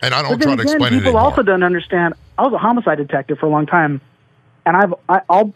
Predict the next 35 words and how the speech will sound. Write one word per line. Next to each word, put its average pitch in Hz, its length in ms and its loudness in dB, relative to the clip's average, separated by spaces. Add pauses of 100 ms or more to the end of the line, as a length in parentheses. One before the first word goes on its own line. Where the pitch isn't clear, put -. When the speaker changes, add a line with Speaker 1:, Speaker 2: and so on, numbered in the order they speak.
Speaker 2:
I'll 180 120 4
be 202 160 0
perfectly 180 380 0
honest 185 280 2
with 143 100 0
you. 147 80 0
I've 175 160 2
been 170 120 0
to 151 100 2
a 143 60 -2
gang 156 260 0
homicide 139 520 0
before, 143 340 0
done 160 200 0
my 147 120 0
thing, 156 360 0
and 147 140 0
then 143 240 2
gone 156 240 2
and 143 300 0
ate 156 260 2
and 147 100 0
joked 147 260 0
with 131 100 0
my 123 160 -2
friends, 139 340 2
and 131 100 2
I 143 120 2
was 127 180 -4
fine. 135 240 2
It 120 140 -2
didn't 127 300 0
really, 123 340 2 (160)
it's, - 160 0 (560)
it's, 165 140 -2